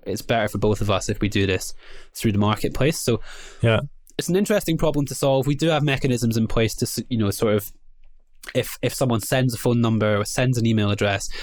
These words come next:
Speaker 1: the system sort of blanks it out. And we have, we have a whole load of, like, technical solutions to the problem, but ultimately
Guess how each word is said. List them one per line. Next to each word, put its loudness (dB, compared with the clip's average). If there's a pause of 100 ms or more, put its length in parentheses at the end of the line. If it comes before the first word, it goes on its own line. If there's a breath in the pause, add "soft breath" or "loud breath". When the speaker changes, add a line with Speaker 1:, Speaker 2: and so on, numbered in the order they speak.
(260 loud breath)
Speaker 1:
the 0
system 0
sort -2
of -2
blanks 0
it -4
out. 2
And -4 (420 loud breath)
we 2
have, 0
we 2
have 0
a 2
whole 2
load 2
of, 0
like, 0
technical 0
solutions 0
to -2
the -2
problem, 0
but 2
ultimately 0